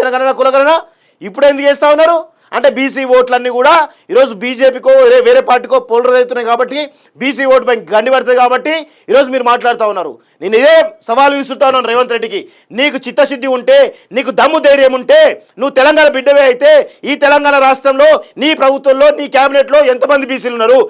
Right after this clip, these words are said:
యాభై రెండు శాతం ఉన్నారు కదా, యాభై రెండు శాతం పక్కన పెట్టండి, దానిలో సగం ఇరవై ఏడు శాతం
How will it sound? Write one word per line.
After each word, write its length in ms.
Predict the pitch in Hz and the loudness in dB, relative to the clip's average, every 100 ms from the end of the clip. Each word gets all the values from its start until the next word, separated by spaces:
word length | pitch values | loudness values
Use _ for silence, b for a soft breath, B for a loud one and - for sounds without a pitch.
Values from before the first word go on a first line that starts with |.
| B B 202 | B B 2
యాభై 240 | 262 269 269 | 2 4 0
రెండు 120 | 220 247 | 0 -2
శాతం 200 | 254 262 | 0 -2
ఉన్నారు 180 | 247 240 | 0 0
కదా, 100 | 240 240 | 2 0
యాభై 160 | 233 233 | 0 -2
రెండు 120 | 214 | -6
శాతం 160 | 220 214 | -8 -6
పక్కన 160 | 202 220 | -6 -4
పెట్టండి, 260 | 214 196 160 _ _ - | -4 -6 -8 _ _ -4
దానిలో 220 | 202 240 233 | 0 0 0
సగం 240 | 240 262 240 | 0 0 -2
ఇరవై 140 | 240 254 | 0 0
ఏడు 80 | 247 | 0
శాతం 200 | 240 240 | -2 -2